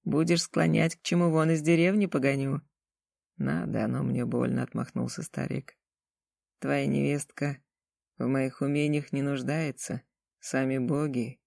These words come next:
ей путь указуют». «Тогда венчай поскорее, вон народ уже заждался, да и молодые томятся». «А чего торопишь-то?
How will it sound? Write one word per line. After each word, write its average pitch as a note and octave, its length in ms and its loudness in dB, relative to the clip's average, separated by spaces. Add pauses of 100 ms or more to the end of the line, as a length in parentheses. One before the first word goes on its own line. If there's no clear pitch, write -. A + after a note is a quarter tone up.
(220)
ей B2 220 0
путь A#2+ 380 -4
указуют». C3 800 -8 (1120)
«Тогда E3 340 2
венчай G#3 440 4
поскорее, G3 560 6
вон F3 260 4
народ F3 500 4
уже G3 320 6
заждался, F#3+ 760 4
да C3 140 6
и C3+ 60 8
молодые C3 540 2
томятся». F3+ 880 2 (1080)
«А - 140 -4
чего D3 320 -2
торопишь-то? C#3+ 1040 -4